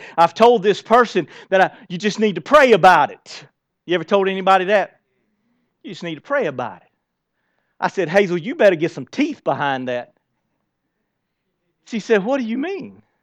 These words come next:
I said, "That thing needs some teeth." I said, "That's a good church saying, just pray about it." I said, "But the, to the person who doesn't know God, to the person who hasn't encountered the love of Christ, that might not have any teeth. You gotta put some teeth behind it.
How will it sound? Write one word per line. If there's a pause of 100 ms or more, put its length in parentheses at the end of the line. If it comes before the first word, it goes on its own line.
(1000)
I
said,
"That
thing
needs
some
teeth."
I
said,
"That's
a
good
church
saying,
just
pray
about
it." (1080)
I
said,
"But
the, (140)
to
the
person
who
doesn't
know
God,
to
the
person (240)
who
hasn't
encountered
the
love
of
Christ, (240)
that
might
not
have
any
teeth.
You
gotta
put
some
teeth
behind
it.